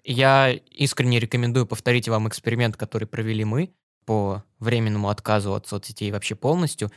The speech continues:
Не отказывайтесь там на день, этого недостаточно. Вот попробуйте действительно на три-четыре дня хотя бы. Э, вы ощутите вот эту свободу, как будто с вас спали оковы.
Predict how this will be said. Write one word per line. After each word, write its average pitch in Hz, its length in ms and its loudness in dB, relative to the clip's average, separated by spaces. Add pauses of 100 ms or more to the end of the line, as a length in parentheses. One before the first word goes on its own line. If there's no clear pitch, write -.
(220)
Не 147 200 4
отказывайтесь 170 600 4
там 107 240 0
на 135 100 4
день, 123 460 2
этого 127 220 -2
недостаточно. 123 680 0
Вот 101 120 -8
попробуйте 151 440 0
действительно 107 480 -6
на 101 260 -2 (460)
три-четыре 127 540 0
дня 113 220 0
хотя 139 360 0
бы. 127 180 0 (120)
Э, 120 180 0
вы 127 160 4
ощутите 151 480 0
вот 117 200 -6
эту 113 140 -8
свободу, 120 800 -2 (220)
как 117 160 -2
будто 123 200 -2
с - 80 -6
вас 117 180 2
спали 113 320 0
оковы. 107 540 0